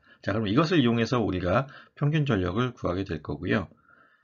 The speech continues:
앞에서 구했던 내용들을 가지고 지금 알엠에스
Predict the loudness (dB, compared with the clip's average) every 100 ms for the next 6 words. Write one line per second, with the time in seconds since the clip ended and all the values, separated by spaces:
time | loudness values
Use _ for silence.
0 | -20 _ _ _ _ _ _ _ _ _
1 | _ _ -20 _ _ _ _ _ _ _
2 | 0 6 6 6 2 6 6 6 2 0
3 | 0 0 0 0 -2 -2 -4 -6 -8 -6
4 | -2 -2 -2 -6 -6 -6 -8 -4 -2 -2
5 | -6 -14 -12 -12